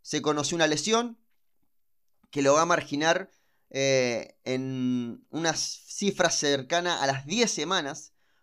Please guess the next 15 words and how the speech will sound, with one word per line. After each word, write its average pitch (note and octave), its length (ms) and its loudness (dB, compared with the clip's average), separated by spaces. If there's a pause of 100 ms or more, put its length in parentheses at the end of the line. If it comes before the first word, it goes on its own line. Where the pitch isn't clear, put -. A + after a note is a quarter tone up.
fuera F3 320 2
de D3 60 2
las D#3+ 160 -4
canchas, G#3 560 -4 (360)
así F3+ 320 -2
que F#3 240 2
es F3+ 240 2
imposible F#3 640 0
que D#3+ 120 -6
llegue F3+ 240 0
a E3+ 40 -2
esta E3 160 -6
fecha E3+ 300 -4
de D#3+ 80 -4
septiembre. G#3+ 720 -4